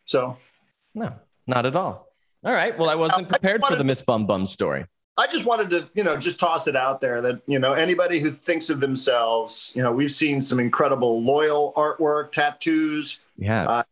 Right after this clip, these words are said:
Speaker 1: anybody, you know, who can, I, I know part of the Pena, Pena Blaugrana here in San Diego. There's, there's some Barca tattoos. I'm sure you know people with some Chelsea Football Club tattoos. So
Speaker 2: Yeah,
Speaker 1: I feel like
Speaker 2: myself. Um, does anyone have bum tattooed on their bum?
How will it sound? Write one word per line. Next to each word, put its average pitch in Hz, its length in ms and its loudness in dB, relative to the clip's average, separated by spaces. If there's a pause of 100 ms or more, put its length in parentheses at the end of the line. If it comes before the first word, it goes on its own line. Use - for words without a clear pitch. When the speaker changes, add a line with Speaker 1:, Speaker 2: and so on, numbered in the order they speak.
(180)
Speaker 1:
anybody, 240 200 0
you 233 80 0
know, 220 180 4
who 202 120 0
can, 185 220 0
I, 147 200 2
I 147 140 2
know 156 180 0
part 147 280 -2
of 131 80 -4
the 127 60 -4
Pena, 147 720 0
Pena 147 240 0
Blaugrana 139 540 0
here 143 140 -2
in 139 80 -6
San 139 180 -2
Diego. 143 380 2
There's, 139 260 -2 (260)
there's 131 160 0
some 139 180 2
Barca 139 420 0
tattoos. 147 560 0
I'm 123 100 0
sure 156 160 0
you 139 160 0
know 139 160 2
people 143 280 -2
with 127 120 0
some 120 160 0
Chelsea 139 340 0
Football 143 340 0
Club 143 200 0
tattoos. 156 380 0
So 185 260 0 (300)
Speaker 2:
Yeah, 110 80 2
Speaker 1:
I 98 60 0
feel - 20 0
like 90 100 2
Speaker 2:
myself. - 380 0
Um, 147 220 2
does 147 200 2
anyone 196 240 2
have 165 240 0
bum 135 240 2
tattooed 175 600 0 (260)
on 123 140 2
their 123 100 2
bum? 131 420 -2